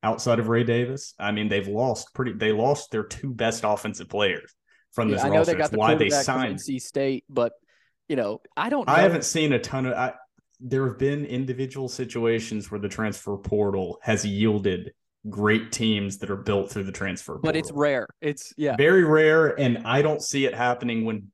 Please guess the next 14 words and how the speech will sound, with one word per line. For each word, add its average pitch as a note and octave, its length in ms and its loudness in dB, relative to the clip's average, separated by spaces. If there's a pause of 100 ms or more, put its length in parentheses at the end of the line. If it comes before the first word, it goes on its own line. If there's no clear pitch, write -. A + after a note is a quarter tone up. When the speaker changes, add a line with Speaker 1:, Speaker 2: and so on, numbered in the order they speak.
Speaker 1:
both A#2+ 340 -2
your A2 120 -8
quarterback G#2+ 600 -2 (220)
and C#3+ 340 2
running G#3+ 380 0
back - 100 0
Speaker 2:
Especially D3+ 380 0
Speaker 1:
are A2 180 0
Speaker 2:
with G2 200 -6 (200)
Speaker 1:
just A#2 240 -6
one-year A2 400 2
rentals. G2 500 -6
Speaker 2:
Kentucky's B3+ 520 -2
trajectory C#3+ 960 -2